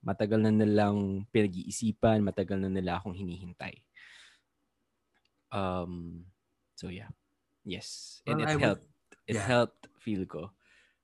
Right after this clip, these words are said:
Speaker 1: I, I
Speaker 2: Yun
Speaker 1: guess
Speaker 2: na.
Speaker 1: there was a time na in denial pa sila. Pero I think yung nag-,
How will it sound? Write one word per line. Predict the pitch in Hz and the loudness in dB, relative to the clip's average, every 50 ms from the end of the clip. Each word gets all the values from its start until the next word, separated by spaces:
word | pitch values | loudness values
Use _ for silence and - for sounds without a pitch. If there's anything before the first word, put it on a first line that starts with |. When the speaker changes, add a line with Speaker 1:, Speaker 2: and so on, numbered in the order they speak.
| _ _ _ _ | _ _ _ _
Speaker 1:
I, | - 143 143 | -6 -6 -4
I | - 143 139 117 | -2 -2 -2 0
Speaker 2:
Yun | 156 | -2
Speaker 1:
guess | 180 202 110 | -2 -4 -4
Speaker 2:
na. | - - 143 139 | -6 -10 -6 -4
Speaker 1:
there | 143 143 | -2 -2
was | 143 143 | -2 -2
a | 160 156 | -4 -4
time | - 120 117 117 117 117 | -2 0 0 0 0 -2
na | 113 110 110 104 - - | -4 -4 -6 -6 -8 -6
in | 123 120 | -6 -4
denial | 107 117 110 104 98 98 98 98 95 - | -2 -2 0 0 0 2 2 2 2 0
pa | 90 - | -2 -4
sila. | - 92 82 - - - 110 - _ _ _ _ - - _ _ _ - | -4 -6 -8 -6 -8 -10 -12 -14 _ _ _ _ -20 -20 _ _ _ 4
Pero | - 120 120 123 | 4 6 6 8
I | 104 117 117 | 6 6 4
think | 113 - 127 123 123 123 127 | 4 4 2 2 2 4 4
yung | 123 117 120 117 113 117 113 110 107 | 6 6 6 4 4 4 4 4 4
nag-, | 107 107 104 | 4 2 0